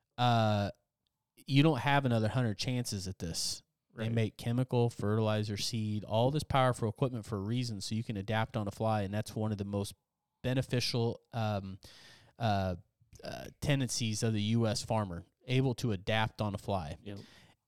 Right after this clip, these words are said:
Speaker 1: And right now, it's screaming an opportunity for a
Speaker 2: Plant corn.
Speaker 1: Midwest farmer. I
Speaker 2: Yep.
Speaker 1: don't care, North Dakota, South Dakota,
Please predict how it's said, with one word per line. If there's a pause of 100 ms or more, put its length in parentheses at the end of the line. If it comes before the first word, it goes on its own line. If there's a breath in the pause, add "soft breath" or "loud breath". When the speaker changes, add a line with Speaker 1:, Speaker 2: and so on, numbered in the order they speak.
(560)
Speaker 1:
And
right
now,
it's
screaming
an
opportunity
for
a
Speaker 2:
Plant
corn.
Speaker 1:
Midwest
farmer.
I
Speaker 2:
Yep.
Speaker 1:
don't
care,
North
Dakota,
South
Dakota,